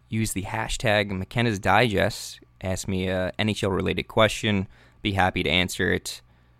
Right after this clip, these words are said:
in an article over Hooked on Hockey Magazine or over this podcast with Elite Sports New York.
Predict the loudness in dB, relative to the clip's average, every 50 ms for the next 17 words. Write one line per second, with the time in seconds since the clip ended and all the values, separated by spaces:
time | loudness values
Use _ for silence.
0 | _ -8 -4 -2 0 2 2 2 2 0 0 0 0 0 0 0 0 0 0 0
1 | 0 0 0 2 2 0 0 0 2 4 4 4 4 4 2 2 2 2 2 2
2 | 0 -2 -4 -6 -8 2 4 6 6 6 4 2 2 0 2 2 0 0 0 0
3 | 0 -2 -2 -4 -4 -4 -4 -4 -4 -4 -2 0 0 2 4 4 4 2 2 -2
4 | -10 -16